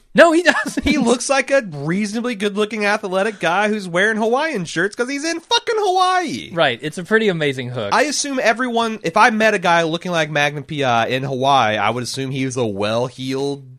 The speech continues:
Speaker 2: guy. Like, I don't know what his situation is, but I would assume he
Speaker 1: I
Speaker 2: has
Speaker 1: just
Speaker 2: money.
Speaker 1: assume he's a dude, and
Speaker 2: And if he pulls up in a Ferrari
Speaker 1: Right.
Speaker 2: and I'm, you're, I'm the fucking, um, uh,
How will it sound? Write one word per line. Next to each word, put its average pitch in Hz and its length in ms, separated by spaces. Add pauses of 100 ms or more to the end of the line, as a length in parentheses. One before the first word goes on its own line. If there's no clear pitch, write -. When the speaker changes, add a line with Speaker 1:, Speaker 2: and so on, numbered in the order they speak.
(640)
Speaker 2:
guy. 160 460
Like, 110 120
I 147 80
don't 160 180
know 147 100
what 139 200
his 143 140
situation 135 600
is, 233 260
but 127 120
I 123 80
would 135 140
assume 185 320
he 185 100
Speaker 1:
I 170 40
Speaker 2:
has 160 100
Speaker 1:
just 175 120
Speaker 2:
money. 226 140
Speaker 1:
assume 208 100
he's 190 160
a 151 40
dude, 202 480
and 160 300
Speaker 2:
And 214 120
if - 20
he 247 120
pulls 277 280
up 254 140
in 233 60
a 214 60
Ferrari 226 580
Speaker 1:
Right. 233 220
Speaker 2:
and 185 100
I'm, 220 420
you're, 185 300
I'm 208 220
the 196 80
fucking, 185 680
um, 120 580 (640)
uh, 127 260